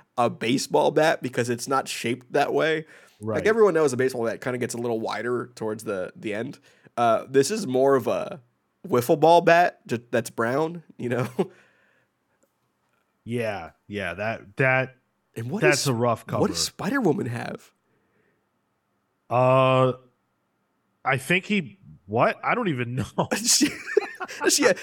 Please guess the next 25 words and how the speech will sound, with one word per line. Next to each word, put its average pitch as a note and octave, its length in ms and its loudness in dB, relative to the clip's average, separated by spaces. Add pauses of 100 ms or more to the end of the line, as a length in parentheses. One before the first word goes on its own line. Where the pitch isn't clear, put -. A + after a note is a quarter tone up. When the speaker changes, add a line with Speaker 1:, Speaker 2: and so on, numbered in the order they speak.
(120)
Speaker 1:
she A3+ 100 0
has G#3 200 6
two G#3+ 320 4
leather D#3 580 6
ultimate D3 400 2
nullifiers. A#2+ 880 2 (260)
<laughs> - 920 -8
Speaker 2:
I G3 160 2
just C4+ 240 -4
assumed F3 440 -4
they D#3+ 100 0
were C3+ 160 2
nunchucks. E3 600 -2
I C3+ 60 0
didn't D3+ 140 -4
really C3+ 240 -6
analyze C#3+ 500 -2
it, D3 80 -4
Speaker 1:
I - 60 -4
Speaker 2:
but - 80 -6
Speaker 1:
don't E4+ 160 -2
Speaker 2:
yeah, - 140 0
Speaker 1:
know F#3+ 60 4
what G3 60 2
Speaker 2:
that, - 80 0